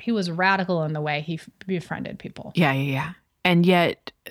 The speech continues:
Speaker 2: I dare say this, and this is why it's so important that we talk about this.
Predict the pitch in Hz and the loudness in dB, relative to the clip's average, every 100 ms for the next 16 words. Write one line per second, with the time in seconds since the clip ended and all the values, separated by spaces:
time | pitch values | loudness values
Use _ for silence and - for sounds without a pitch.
0 | - - 165 160 165 170 165 175 - 156 | -14 -6 -2 0 2 4 4 4 2 2
1 | 160 156 156 156 151 165 160 160 151 - | 4 2 2 2 4 2 2 2 2 -2
2 | - - 160 151 147 156 - 151 - 160 | -4 -2 0 0 -2 -4 -4 -4 -2 -4
3 | - - - - - - - | -4 -6 -6 -10 -10 -14 -14